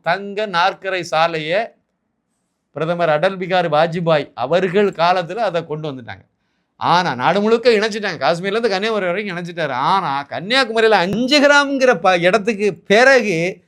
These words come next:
அந்த பக்கம் வந்து ஜாயின் பண்ண முடியாம போச்சு. ஒரு குளம், நரிக்குளம்னு ஒரு குளம், அந்த குளத்துல வந்து தாண்ட முடியல.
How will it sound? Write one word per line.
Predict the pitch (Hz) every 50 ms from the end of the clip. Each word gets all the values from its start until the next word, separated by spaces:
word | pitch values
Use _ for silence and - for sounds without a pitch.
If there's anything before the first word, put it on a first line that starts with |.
| _ _ _ _ _ _ _ _
அந்த | - 233 262 302 302 302 277 247
பக்கம் | 254 196 226 247 226
வந்து | 208 208 247 233
ஜாயின் | 170 190 190 214 220 185
பண்ண | 196 185 180
முடியாம | 170 156 151 160 180 185
போச்சு. | 139 123 - 160 190 220
ஒரு | 240 254 254 196
குளம், | 214 220 208 - - - _ 151
நரிக்குளம்னு | 175 202 233 247 196 202 190 175 160 160 208 220
ஒரு | 185 170 151
குளம், | 147 143 143 143 - _
அந்த | - 135 185 220 240 233 -
குளத்துல | 165 185 208 226 190 - 247 240 226
வந்து | 190 180 190 254 202
தாண்ட | - 175 175 196 196 190 180
முடியல. | 147 151 160 180 175 147